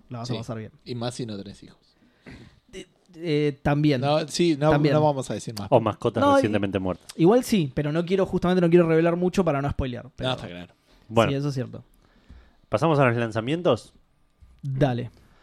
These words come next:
Speaker 2: No.
Speaker 3: Esta
Speaker 1: No,
Speaker 3: semana
Speaker 1: no, no, lo canceló, deja.
Speaker 3: Ah, bueno, vamos a las noticias.
Speaker 1: <laughs>
Speaker 3: Esta semana
Speaker 1: Mucho bien para
Speaker 3: Yoshi's
Speaker 1: todo.
Speaker 3: Crafted World salió para Nintendo Switch a un precio de sesenta dólares,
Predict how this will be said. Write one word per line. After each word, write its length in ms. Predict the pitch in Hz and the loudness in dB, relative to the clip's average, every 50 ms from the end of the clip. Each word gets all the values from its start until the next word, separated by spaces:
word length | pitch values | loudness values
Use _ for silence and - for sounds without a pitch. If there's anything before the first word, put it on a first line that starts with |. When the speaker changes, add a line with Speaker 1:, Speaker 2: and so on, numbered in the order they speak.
| - 143 | -16 -12
Speaker 2:
No. 320 | 127 143 151 156 135 - _ _ _ _ - | -10 -8 -6 -6 -6 -8 _ _ _ _ -2
Speaker 3:
Esta 420 | 156 151 - - 170 156 147 135 | -2 -2 2 4 4 4 4 4
Speaker 1:
No, 80 | 135 135 | 2 2
Speaker 3:
semana 480 | 143 143 147 151 147 151 147 147 147 147 | 2 4 4 4 4 2 2 2 4 4
Speaker 1:
no, 140 | 156 156 156 | 4 4 2
no, 100 | 156 147 | 2 2
lo 100 | 135 131 | 0 0
canceló, 380 | 139 143 143 - 143 135 131 - | -2 -4 -4 -2 -4 -4 -4 -4
deja. 180 | 185 135 131 | -6 -6 -4
Speaker 3:
Ah, 20 | 131 | -4
bueno, 260 | 113 107 98 87 - _ _ _ - - - - - _ | -4 -6 -6 -8 -14 _ _ _ -20 -20 -20 -20 -16 _
vamos 260 | 127 139 156 156 - 139 | -2 -2 -2 -2 -4 -6
a 40 | |
las 80 | 120 117 | -6 -6
noticias. 340 | 117 98 95 - - - _ - - - - 214 | -8 -8 -12 -16 -18 -20 _ -6 -4 0 2 2
Speaker 1:
<laughs> 260 | 175 190 202 190 180 170 | 2 2 -2 -4 -2 -2
Speaker 3:
Esta 240 | 160 135 - 170 | -2 2 2 2
semana 460 | 143 165 165 190 196 190 180 175 170 156 | 4 4 2 2 2 4 4 4 2 2
Speaker 1:
Mucho 400 | 143 135 151 180 190 170 - 175 | 2 4 6 6 6 8 8 6
bien 120 | 175 175 175 | 6 6 6
para 120 | 170 151 | 4 2
Speaker 3:
Yoshi's 40 | 143 | 0
Speaker 1:
todo. 120 | - 160 - _ - - - - - _ _ - | -4 -8 -12 _ -20 -20 -20 -20 -20 _ _ -6
Speaker 3:
Crafted 560 | - 160 170 160 - - _ - 143 117 104 147 | 0 2 2 2 0 -2 _ 0 2 4 4 4
World 420 | 139 113 135 151 156 156 143 - - | 4 6 6 4 4 4 2 0 -4
salió 480 | - - 113 113 123 135 135 135 131 | -4 -4 -2 0 2 2 4 2 2
para 180 | - 117 113 107 | 2 0 0 -2
Nintendo 360 | 107 110 101 117 110 110 101 | -2 -4 -6 -4 -4 -4 -4
Switch 240 | - - 131 120 - | -2 -2 -2 0 -2
a 20 | |
un 80 | 113 110 | -4 -2
precio 220 | 117 110 104 113 | -4 -4 -4 -4
de 60 | 107 101 | -6 -6
sesenta 260 | 101 113 123 127 131 | -4 -6 -4 -2 0
dólares, 460 | 135 151 160 156 147 151 143 - _ | 2 2 2 2 2 0 -2 -4 _